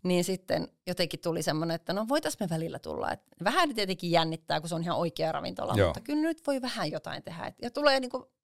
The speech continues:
Speaker 1: mukaan siihen kuitenkin. Ja neljätoistavuotias on jo ihan sillä tosi motivoitunut, että, että siinä ne sit kasvaa mukana siihen ajatteluun, että se on meille kaikille tärkeää, että se pizzeria pyörii ja siellä käy asiakkaita. Ja, ja ihmiset kyllä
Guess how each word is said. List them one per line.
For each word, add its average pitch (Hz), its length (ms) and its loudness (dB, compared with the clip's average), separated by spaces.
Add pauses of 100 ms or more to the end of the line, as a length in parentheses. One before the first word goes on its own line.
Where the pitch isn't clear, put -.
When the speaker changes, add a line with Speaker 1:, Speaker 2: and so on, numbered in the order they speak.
Speaker 1:
mukaan 240 480 2
siihen 147 220 -12
kuitenkin. 165 500 -10 (600)
Ja 202 60 0
neljätoistavuotias 226 720 2
on 160 160 0
jo 160 60 -2
ihan 160 200 -2
sillä 156 220 -6
tosi 170 220 -2
motivoitunut, - 720 -4
että, 185 240 -2 (800)
että - 200 -16 (720)
siinä 247 260 4
ne 311 120 0
sit 311 240 -6
kasvaa 202 360 4
mukana 160 440 0
siihen 165 440 -4 (420)
ajatteluun, - 600 -2
että - 240 -14 (500)
se - 140 -4
on 185 60 0
meille 190 220 2
kaikille 190 360 2
tärkeää, - 440 -4
että - 100 -12
se - 80 -12
pizzeria 156 480 -8
pyörii - 340 -10
ja - 80 -6
siellä - 280 -10
käy - 220 -10
asiakkaita. - 540 -10
Ja, - 100 -8 (600)
ja 170 100 2
ihmiset 175 380 -4
kyllä 156 240 -2